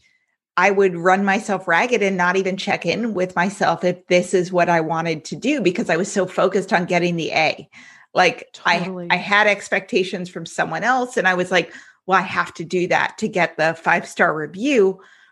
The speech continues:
Speaker 1: regardless of the fact that, like, it actually wasn't something I cared about or enjoyed.
Speaker 2: Right. Oh my gosh. I have to tell you a quick story about this that I actually just talked about in therapy yesterday. I had a boss when I was in college. My,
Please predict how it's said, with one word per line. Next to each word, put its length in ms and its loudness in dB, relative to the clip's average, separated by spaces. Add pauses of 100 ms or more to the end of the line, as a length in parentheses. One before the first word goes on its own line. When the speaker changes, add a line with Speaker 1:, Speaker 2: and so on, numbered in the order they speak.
Speaker 1:
regardless 640 -2
of 120 -10
the 80 -6
fact 420 -6
that, 180 0
like, 280 0 (200)
it 160 6
actually 380 2
wasn't 380 -4
something 340 -4
I 80 0
cared 380 0
about 260 2
or 140 0
enjoyed. 580 -2 (600)
Speaker 2:
Right. 320 -2 (100)
Oh 80 2
my 140 2
gosh. 240 2
I 60 -2
have 120 2
to 100 -4
tell 160 2
you 100 4
a 60 -2
quick 300 -6
story 460 -2
about 300 -4
this 240 -4
that 140 -2
I 100 4
actually 320 0
just 280 -4
talked 220 -2
about 160 2
in 60 -2
therapy 280 2
yesterday. 540 0 (560)
I 100 4
had 460 2
a 80 2
boss 560 4
when 100 2
I 120 2
was 140 -4
in 80 -4
college. 680 0
My, 180 0